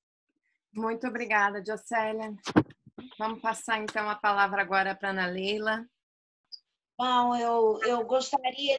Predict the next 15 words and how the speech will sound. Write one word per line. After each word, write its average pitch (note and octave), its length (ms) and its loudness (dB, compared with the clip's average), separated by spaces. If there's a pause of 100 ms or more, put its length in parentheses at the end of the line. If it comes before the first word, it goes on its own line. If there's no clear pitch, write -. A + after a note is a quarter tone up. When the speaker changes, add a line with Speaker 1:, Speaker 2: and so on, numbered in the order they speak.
Speaker 2:
de B3+ 240 -12
fazer B3 360 4
uma, A#3+ 160 0
a A#3 240 2
resposta B3+ 840 6
lá A#3+ 140 2
em A#3 140 -4
cima. A#3+ 600 2 (680)
É, B3 580 6
a A#3+ 120 4
pessoa B3+ 440 0
perguntou C4 760 0
quando B3+ 280 -2
as B3+ 180 -2
famílias, A#3+ 880 2